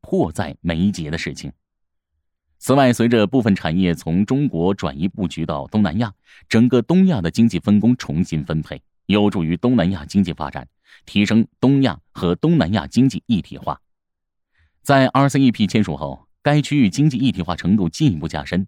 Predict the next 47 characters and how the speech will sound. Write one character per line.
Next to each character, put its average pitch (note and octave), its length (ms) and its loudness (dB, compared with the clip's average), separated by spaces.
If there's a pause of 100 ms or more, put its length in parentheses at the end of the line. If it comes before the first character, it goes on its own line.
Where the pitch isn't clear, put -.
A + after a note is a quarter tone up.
(120)
有 A#2 200 4
望 A2 180 4
成 F#2 140 -2
为 F2 160 0
全 F#2+ 260 -2
球 E2 220 -4
经 D3 220 -2
济 G2+ 120 -2
发 E2+ 200 -6
展 D2+ 120 -10
中 G2 200 0 (180)
最 D3 240 -4
重 C3 300 0
要 D2+ 120 -6
的 C2+ 100 -14
一 F2 120 -6
极。 B2+ 300 -18 (1400)
面 C3 240 4
对 B2 220 4
不 G#2+ 120 0
确 A#2+ 160 0
定 G2+ 140 2
的 F2+ 100 0
国 G2 180 0
际 G#2+ 140 -2
发 F#2 160 -4
展 D#2 120 -8
环 D2+ 220 -6
境， C2+ 220 -10 (220)
中 G3+ 200 4
国 C3 140 2
政 B2+ 160 0
府 F#2 120 -8
提 - 160 -4
出 G2 140 -4
了 D2+ 140 -2
构 A2+ 260 -2
建 F#2+ 220 0 (100)
以 G#2+ 240 4
国 G#2+ 220 0
内 A2+ 120 2
大 A2+ 220 -6
循 - 180 0
环 F#2+ 220 0
为 F2+ 100 0
主 A2 220 -2
体、 C2 260 -14